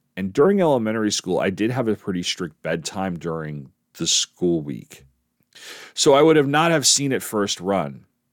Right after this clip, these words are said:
but whether it was during fifth grade or the summer before sixth, I remembered it well for a long time afterward. Part of that, I think, is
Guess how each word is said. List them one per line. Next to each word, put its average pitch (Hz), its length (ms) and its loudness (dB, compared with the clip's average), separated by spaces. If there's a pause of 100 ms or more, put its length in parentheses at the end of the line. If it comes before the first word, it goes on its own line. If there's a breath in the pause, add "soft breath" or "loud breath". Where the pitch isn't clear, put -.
but 117 280 2
whether 151 280 4
it 156 40 2
was 147 140 0
during 131 240 2
fifth 139 280 0
grade 127 320 4
or 92 100 0
the 95 120 -4
summer 123 320 0
before 101 400 0
sixth, - 520 -4 (120)
I 123 120 4
remembered 135 460 2
it 104 100 0
well 87 340 2
for - 180 -4
a 80 60 0
long 80 280 -2
time 78 340 -10
afterward. 65 600 -16 (640 soft breath)
Part 285 320 4
of 220 140 2
that, 139 300 4
I 117 100 0
think, 131 300 -4
is 131 180 -4